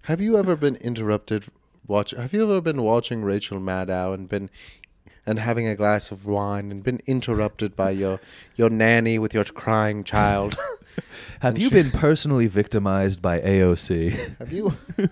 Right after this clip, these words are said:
Speaker 1: That's ultra wealthy. No, I guess A O C, she doesn't. She eats with them. She wears tax the rich shirts and says fucking
Speaker 2: I bet th-,
Speaker 1: and
Speaker 2: I bet
Speaker 1: goes
Speaker 2: that
Speaker 1: to Florida
Speaker 2: dress
Speaker 1: and gets covid, dude.
Speaker 2: I bet someone paid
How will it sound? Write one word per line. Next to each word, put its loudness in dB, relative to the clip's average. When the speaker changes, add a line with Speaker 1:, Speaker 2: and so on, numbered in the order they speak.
Speaker 1:
That's 2
ultra 6
wealthy. 2
No, 2
I 2
guess 0
A 0
O -2
C, -6
she -6
doesn't. -6
She -14
eats -8
with -16
them. -16
She -10
wears -4
tax -6
the -10
rich -8
shirts -12
and -16
says -16
fucking -16
Speaker 2:
I 0
bet 2
th-, -6
Speaker 1:
and -2
Speaker 2:
I 4
bet 4
Speaker 1:
goes 2
Speaker 2:
that 6
Speaker 1:
to 8
Florida 8
Speaker 2:
dress 6
Speaker 1:
and -2
gets 2
covid, 2
dude. -6
Speaker 2:
I 0
bet 4
someone 2
paid 2